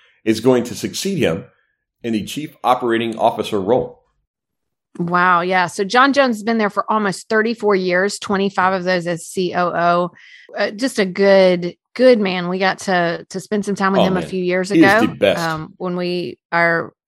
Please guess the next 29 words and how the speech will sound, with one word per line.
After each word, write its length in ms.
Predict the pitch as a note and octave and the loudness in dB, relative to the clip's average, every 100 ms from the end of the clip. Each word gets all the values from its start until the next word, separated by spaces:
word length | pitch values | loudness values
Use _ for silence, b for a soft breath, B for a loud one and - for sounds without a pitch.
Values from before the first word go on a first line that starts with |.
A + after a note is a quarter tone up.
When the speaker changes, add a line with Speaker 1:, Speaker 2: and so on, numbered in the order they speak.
| _ - | _ -4
Speaker 2:
our 140 | E3+ | -4
team 300 | E3+ F#3+ F3 | -2 -4 -4
visited 500 | F3 F3+ E3+ E3+ E3 b b b b b b b b - | -4 -4 -2 -2 -4 b b b b b b b b -4
Guidestone, 680 | G3 F3+ F3 - F3 F3 E3+ | 0 2 0 -2 0 0 -2
and 180 | F#3 F#3 | -8 -4
he 180 | A3 | -2
is 180 | G3+ F#3 | -2 -2
great. 540 | E3+ F3 E3+ D#3 D3+ - | -8 -4 -2 -2 -6 -4
So 140 | G3 | -2
he 160 | A3 A3+ | 0 0
will 160 | G3 | 0
be 180 | F3 G3 | 0 -2
very 380 | F3 G#3+ A#3 F#3+ | 0 2 4 2
missed 420 | F3 F#3 B3 - | 2 0 -2 -2
at 160 | A3 G#3 | -4 0
Guidestone, 640 | G#3 G#3+ - A3 A3 G#3+ | -2 -2 0 0 0 0
but 100 | F#3+ | -2
it 140 | E3+ | -2
sounds 320 | - G#3+ A3+ F#3+ | -2 0 0 0
like, 180 | D#3+ | 0
I've 140 | F#3 G3+ | 0 0
not 160 | F3+ | -2
met 160 | E3+ - | -4 -8
Chuso, 500 | - A3+ A3 A#3 A3 | -6 -4 0 2 2
but 100 | G3 | 0
it 120 | - | -2
sounds 220 | - F3+ | -2 -2
like 160 | F3 - | -4 -4
from, 360 | - D#3+ D#3 | -4 -4 -4